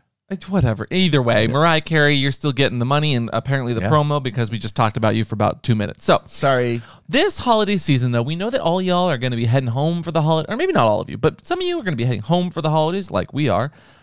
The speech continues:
Speaker 1: Um, and you're probably gonna be a little deprived on the sexy times because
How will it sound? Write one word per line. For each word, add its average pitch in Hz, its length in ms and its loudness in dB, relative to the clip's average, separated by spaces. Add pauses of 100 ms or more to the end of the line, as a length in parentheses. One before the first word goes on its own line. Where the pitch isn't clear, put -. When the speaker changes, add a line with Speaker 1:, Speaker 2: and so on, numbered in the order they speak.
(160)
Speaker 1:
Um, 139 320 2
and 160 240 -2
you're 180 180 -4
probably 214 340 -2
gonna 214 160 -2
be 190 80 -2
a 165 100 -2
little 196 300 2
deprived 180 720 2
on 135 340 -2
the 131 80 -4
sexy 160 420 -4
times 113 500 -2
because 113 680 -6